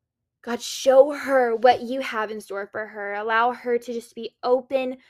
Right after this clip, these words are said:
Lord, just let her be standing in front of you right now and say, "Lord, here I am, send me." Lord, the place that she's at, the place where she is, the friends she surrounds herself with, everything that makes her life what it is right now, God, I pray that she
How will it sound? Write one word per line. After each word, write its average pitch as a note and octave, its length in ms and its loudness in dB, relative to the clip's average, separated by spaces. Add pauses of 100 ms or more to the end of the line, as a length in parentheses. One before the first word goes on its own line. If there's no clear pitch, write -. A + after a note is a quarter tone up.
(240)
Lord, B3 200 6
just B3+ 180 0
let C#4 160 0
her D4 80 -6
be C4 120 -8
standing B3 420 -2
in A3 80 -8
front A3+ 280 -6
of A3 80 -6
you A3+ 140 -4
right A3+ 160 -6
now A3 160 -8
and G#3 80 -12
say, A3 120 -4
"Lord, A3 280 -2
here A3+ 240 -4
I A3 60 -2
am, G#3 260 -10
send G3 400 -14
me." F#3 360 -16 (1500)
Lord, B3 200 8
the B3 100 2
place C#4 320 -2
that D4+ 120 -8
she's C4+ 260 -4
at, G#3 280 0
the A3 80 -6
place B3 320 2
where C4+ 100 -2
she C4 280 -6
is, G#3+ 420 -6
the G#3+ 100 -14
friends B3 340 -4
she B3+ 140 -10
surrounds G#3+ 380 -6
herself G#3+ 400 -10
with, G#3+ 260 -6
everything C4 540 -2
that A3 160 -4
makes A3+ 240 -4
her A#3+ 120 -2
life G#3+ 280 -4
what A3+ 160 -2
it A3+ 100 4
is A3+ 200 4
right G#3 200 -8
now, F#3+ 220 -12
God, G3+ 240 -12
I A3 80 -6
pray A3+ 320 2
that A3+ 180 0
she A3+ 400 -8